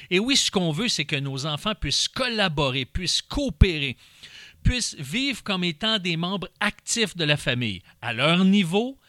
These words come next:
selon leurs capacités, selon leurs dons, leurs talents, leurs habiletés, au niveau qu'ils sont dans leur développement. Évidemment, on ne veut pas qu'ils contribuent à part entière comme un adulte, mais à part entière comme un enfant,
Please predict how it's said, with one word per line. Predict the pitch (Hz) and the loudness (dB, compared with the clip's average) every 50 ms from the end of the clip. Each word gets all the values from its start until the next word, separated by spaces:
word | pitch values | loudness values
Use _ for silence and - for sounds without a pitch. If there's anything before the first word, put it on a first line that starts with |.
| _ - _ | _ -20 _
selon | - - - 110 110 - 98 | -12 -8 -8 -6 -6 -6 -6
leurs | - 113 151 208 220 196 | -4 -2 -2 -2 -2 -2
capacités, | - - 208 - - 208 190 - - - - - _ 220 220 226 233 220 | -4 -6 -6 -2 -2 -2 -2 -2 -4 -6 -8 -8 _ -6 -6 -6 -6 -6
selon | - - - 117 120 120 123 | -6 -6 -4 -4 -4 -4 -4
leurs | 120 127 147 170 185 196 208 180 160 | -4 -2 -2 0 0 0 0 -2 -4
dons, | 147 143 196 202 208 214 | -2 -2 -2 0 0 0
leurs | 196 160 151 156 180 190 - | 0 0 0 0 0 -2 -6
talents, | - _ 185 180 175 175 180 185 190 | -6 _ 0 0 0 2 0 0 0
leurs | 185 160 160 180 185 170 156 | 0 0 0 -2 -2 -2 -4
habiletés, | 180 165 147 175 170 165 151 147 _ 180 180 185 196 190 _ _ _ _ _ _ _ _ _ - - - - - - - - - - _ | -4 -4 -4 -4 -6 -6 -6 -8 _ -2 -2 -2 -2 -4 _ _ _ _ _ _ _ _ _ -20 -20 -20 -20 -20 -20 -20 -20 -20 -20 _
au | - 127 135 143 | -8 -4 0 2
niveau | 151 165 180 160 139 214 247 233 | 4 4 4 2 2 -2 -4 -4
qu'ils | - - 202 165 147 | -2 -2 0 0 2
sont | - - - 196 180 202 233 | 0 0 0 0 0 0 0
dans | 226 185 151 143 | 0 -2 -2 0
leur | 139 135 131 120 | 0 -2 -2 2
développement. | 117 175 175 131 139 139 131 - _ 127 131 131 147 190 208 - _ _ _ _ - _ _ - - _ | 4 4 4 4 2 0 0 0 _ -4 -2 -2 -2 -4 -6 -12 _ _ _ _ -20 _ _ -20 -4 _
Évidemment, | 214 214 180 180 170 180 165 170 180 170 139 | 0 0 0 0 -2 -2 -2 0 -2 -4 -4
on | 127 | -4
ne | 123 123 | -4 -4
veut | 120 127 139 123 | -4 -2 -4 -4
pas | - _ - 196 | 0 _ -2 -2
qu'ils | 175 - - 147 - | -2 -4 -8 -10 -8
contribuent | - - 151 143 135 - - 123 127 117 110 143 170 175 160 147 - - - - - _ | -8 -6 -6 -6 -6 -8 -8 -8 -8 -6 -4 -4 -4 -4 -4 -6 -10 -18 -20 -20 -20 _
à | - 131 135 | -8 -8 -4
part | - 175 160 151 147 | 0 0 0 0 0
entière | 147 147 139 131 - - 180 165 151 127 - | -2 -4 -4 -4 -2 0 2 2 0 0 -2
comme | - 185 170 165 151 | -2 0 2 2 2
un | 139 131 135 | 2 0 0
adulte, | 139 127 123 117 117 147 190 240 247 - - - - - _ | 0 -2 -2 -2 -2 -2 0 -2 -2 -8 -12 -18 -20 -10 _
mais | 175 240 262 - | -4 -4 -2 -2
à | 185 170 | -4 -6
part | - - 254 269 254 226 196 | -4 -2 -2 -2 -2 -2 -4
entière | 165 151 - - 156 147 175 196 180 - | -4 -6 -6 -6 -4 -4 -4 -6 -8 -10
comme | _ - 247 240 233 | _ -6 -4 -2 0
un | 208 185 165 | 0 2 2
enfant, | 143 123 117 110 - - 131 131 143 165 | 2 0 -2 -4 -4 -6 -6 -6 -6 -6